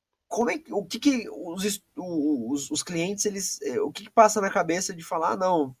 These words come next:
vamos convidar certa pessoa que vai dar um retorno legal."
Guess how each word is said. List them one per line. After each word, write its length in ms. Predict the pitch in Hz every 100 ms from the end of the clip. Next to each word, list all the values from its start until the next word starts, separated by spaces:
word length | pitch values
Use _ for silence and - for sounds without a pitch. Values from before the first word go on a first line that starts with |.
| -
vamos 220 | 160 -
convidar 340 | 190 170 160
certa 260 | - 165 -
pessoa 380 | 156 143 160 170
que 100 | -
vai 140 | 151 156
dar 120 | 151
um 60 | 151
retorno 480 | 151 - 151 143 143
legal." 420 | 143 123 110